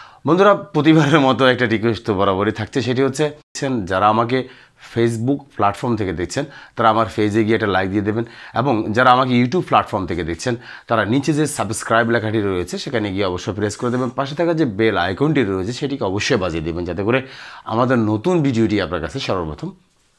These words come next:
পৌঁছে যায়। তো তাহলে চলুন শুরু করা যাক ফোনটির রিভিউ। জি, যেটি বলছিলাম, এই সেই কাঙ্ক্ষিত ফোনটি, আম,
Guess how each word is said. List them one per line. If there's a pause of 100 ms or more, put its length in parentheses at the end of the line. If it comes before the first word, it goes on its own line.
পৌঁছে
যায়। (520)
তো
তাহলে (360)
চলুন
শুরু
করা
যাক (180)
ফোনটির
রিভিউ। (1700)
জি,
যেটি
বলছিলাম,
এই
সেই
কাঙ্ক্ষিত
ফোনটি, (560)
আম,